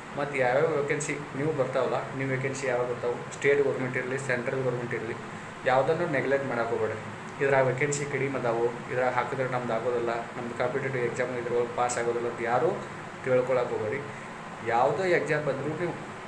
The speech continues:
attend ಮಾಡಿರಿ. ಯಾಕೆ attend ಮಾಡಿ? ನೀವು pass ಆಗಲಿ ಬಿಡಲಿ ಅದು ಮುಂದಿನ ಮಾತು. ನೀವು attend ಮಾಡೋದ್ರಿಂದ ಕಮ್ಮಿ ನಿಮಗೆ ಒಂದು experience ಆದರೂ ಸಿಗುತ್ತೆ ಆ ಎಕ್ಸಾಮಿಂದ. So ಹಾಗಾಗಿ ಪ್ರತಿಯೊಂದಕ್ಕೂ ನೀವು application ಹಾಕಿರಿ.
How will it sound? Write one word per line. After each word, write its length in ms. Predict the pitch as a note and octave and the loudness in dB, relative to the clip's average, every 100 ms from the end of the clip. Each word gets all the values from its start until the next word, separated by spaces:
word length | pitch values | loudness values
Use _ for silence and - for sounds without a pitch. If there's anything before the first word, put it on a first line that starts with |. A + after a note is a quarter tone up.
| - - - | -12 -12 -6
attend 300 | B2+ D3+ D3 | 0 4 4
ಮಾಡಿರಿ. 220 | C#3 - A#2+ - - - - - C3 | 4 2 -2 -8 -10 -12 -12 -4 2
ಯಾಕೆ 240 | C#3 D3 | 4 4
attend 220 | D3 C#3+ | 2 2
ಮಾಡಿ? 140 | C#3 C#3+ | 0 0
ನೀವು 200 | C#3+ C#3 | -2 2
pass 280 | C#3 D3 | 4 4
ಆಗಲಿ 360 | D3+ D3+ D#3 D#3 | 2 0 -2 -2
ಬಿಡಲಿ 200 | D3+ D3+ | 0 2
ಅದು 120 | D3+ | 2
ಮುಂದಿನ 340 | C#3 B2+ C3 B2+ | 0 -2 -2 -2
ಮಾತು. 220 | A#2+ - - - - - - | -4 -6 -10 -12 -12 -12 -4
ನೀವು 240 | D#3 D3+ C3 | 2 2 4
attend 260 | D#3 D#3+ | 2 4
ಮಾಡೋದ್ರಿಂದ 420 | D3 C#3+ C#3+ C#3 | 2 2 2 0
ಕಮ್ಮಿ 420 | D3 C#3+ C3+ C3 C3+ | 0 0 -2 -2 0
ನಿಮಗೆ 340 | C#3+ E3 - - - - - - - - - | 2 2 2 -4 -10 -12 -12 -12 -12 -8 -2
ಒಂದು 180 | C3 C#3+ | 0 0
experience 640 | - C#3 - F#3 F3+ - | 0 -2 0 2 2 2
ಆದರೂ 180 | D3+ D#3+ | 0 0
ಸಿಗುತ್ತೆ 360 | D3+ B2+ B2+ B2+ | 0 -2 2 4
ಆ 40 | |
ಎಕ್ಸಾಮಿಂದ. 500 | A2+ G#2+ A#2 A2 A2 - - - - | 4 0 -2 -4 -6 -8 -10 -10 -4
So 80 | D3 | 0
ಹಾಗಾಗಿ 320 | C#3+ D3+ C#3+ | 2 0 -2
ಪ್ರತಿಯೊಂದಕ್ಕೂ 640 | B2+ A2+ D3 D3+ E3 E3+ | -2 -2 0 0 0 0
ನೀವು 180 | F3 F3 | 0 0
application 540 | - C3 C#3+ D3 D3 C#3 | -2 -4 -2 -2 -2 -2
ಹಾಕಿರಿ. 360 | C3+ B2+ - | -2 -2 -4